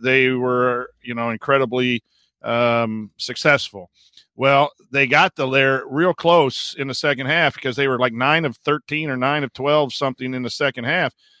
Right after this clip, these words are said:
but they only had twelve opportunities. So y-, you can say, "Well, oh my gosh, they gave up a lot of easy baskets i-, to post-ups in the second half,"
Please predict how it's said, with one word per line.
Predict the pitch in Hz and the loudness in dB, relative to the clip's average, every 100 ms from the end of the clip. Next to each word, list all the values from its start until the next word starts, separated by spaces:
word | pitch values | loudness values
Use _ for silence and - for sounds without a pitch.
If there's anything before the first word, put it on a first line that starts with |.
| _ _ 147 | _ _ -4
but | 151 | 2
they | |
only | 196 185 | 4 6
had | 202 | 4
twelve | 139 180 175 | 4 4 6
opportunities. | 175 170 131 190 196 117 78 - - _ _ _ _ _ _ | 4 2 -2 -4 -2 -4 -10 -20 -20 _ _ _ _ _ _
So | - 160 147 | -4 0 2
y-, | |
you | 143 143 147 156 170 | 0 -6 -10 -4 -4
can | 160 147 | -4 -6
say, | - 156 | 2 2
"Well, | 139 143 | 4 4
oh | 143 | 4
my | 139 | 0
gosh, | 131 143 - | 0 -2 -4
they | 123 | -6
gave | 143 139 | -4 -2
up | 131 | -2
a | |
lot | 123 131 139 | 2 4 4
of | 131 | 2
easy | 139 123 127 | -2 -4 -2
baskets | 131 139 - 127 - | 2 2 0 -8 -10
i-, | 139 135 123 | -8 -8 -8
to | 120 | -2
post-ups | 143 143 - 135 - | 0 2 2 -2 -2
in | 120 | -8
the | 113 | -4
second | 165 185 147 | -2 -2 -2
half," | 127 131 | -2 -2